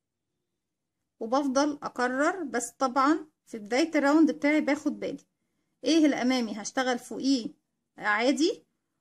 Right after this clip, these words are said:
واللي هو فوق العادي هشتغل فوقيه امامي. اوكي، الغرزة اللي جاية ده عمود امامي اهو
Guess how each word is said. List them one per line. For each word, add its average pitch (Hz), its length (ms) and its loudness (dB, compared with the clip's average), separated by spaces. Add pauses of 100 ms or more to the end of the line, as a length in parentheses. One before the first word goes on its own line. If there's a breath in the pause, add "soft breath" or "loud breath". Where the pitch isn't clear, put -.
واللي 233 600 2
هو 269 320 2
فوق 285 340 0
العادي 262 500 2
هشتغل 285 300 -2
فوقيه 240 340 -4
امامي. 254 320 -6 (920)
اوكي، 302 440 -4 (1700)
الغرزة 226 400 -2
اللي 214 140 -8
جاية 233 260 0
ده 233 120 -4
عمود 226 420 -2
امامي 233 480 -2
اهو 247 380 -4